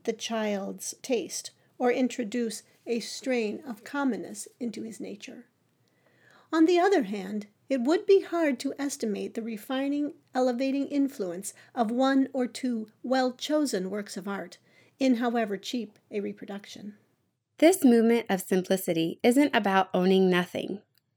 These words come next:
Speaker 2: It is about training our children to search for the things of beauty and craftsmanship, to slow down and observe loveliness in items, and not dismiss that things affect our personhood.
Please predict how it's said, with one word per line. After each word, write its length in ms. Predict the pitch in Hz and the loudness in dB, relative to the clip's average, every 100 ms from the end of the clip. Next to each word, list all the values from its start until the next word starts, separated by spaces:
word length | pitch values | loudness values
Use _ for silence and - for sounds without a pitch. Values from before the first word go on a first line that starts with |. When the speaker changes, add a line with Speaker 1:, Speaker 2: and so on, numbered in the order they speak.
| - | 0
Speaker 2:
It 100 | 202 | 4
is 180 | 214 | 4
about 340 | 214 208 196 - | 4 6 4 2
training 440 | - 233 262 269 | 0 4 6 6
our 80 | 226 | 4
children 540 | 208 233 220 180 165 | 0 0 2 2 -2
to 120 | 165 185 | -2 -6
search 460 | - 226 247 - | 0 2 2 0
for 160 | - 269 | -2 2
the 140 | 285 | 4
things 420 | 277 196 190 190 | 4 4 4 2
of 160 | 196 190 | -2 -6
beauty 520 | 165 185 185 156 - - | -2 2 2 0 -4 -6
and 140 | 170 | -6
craftsmanship, 920 | - 175 185 - 160 160 - 160 - _ _ _ _ - | 0 2 2 -2 -6 -6 -4 -6 -6 _ _ _ _ -4
to 100 | 226 | -2
slow 300 | - 262 269 | 2 4 6
down 520 | 214 214 185 160 - _ _ _ | 6 4 4 2 -4 _ _ _
and 140 | 185 | -2
observe 480 | 185 175 185 202 208 - | 0 0 4 4 4 0
loveliness 760 | 196 190 226 202 170 147 156 - | 0 4 4 4 2 -2 -6 -4
in 140 | 175 | 0
items, 580 | 180 190 185 - 185 - _ _ _ | 2 2 0 -4 -8 -12 _ _ _
and 140 | - 214 | 2 4
not 180 | 214 208 | 4 4
dismiss 800 | 214 - 247 247 208 - - - | -2 0 2 4 2 -4 -14 -4
that 240 | 180 175 - | -2 -2 2
things 420 | 202 185 175 - | 4 4 2 -4
affect 440 | 170 - 190 185 - | -12 -4 -2 -2 -6
our 120 | 170 | -10
personhood. 720 | 165 - 180 - 151 - - | -8 -4 -4 -4 -10 -8 -12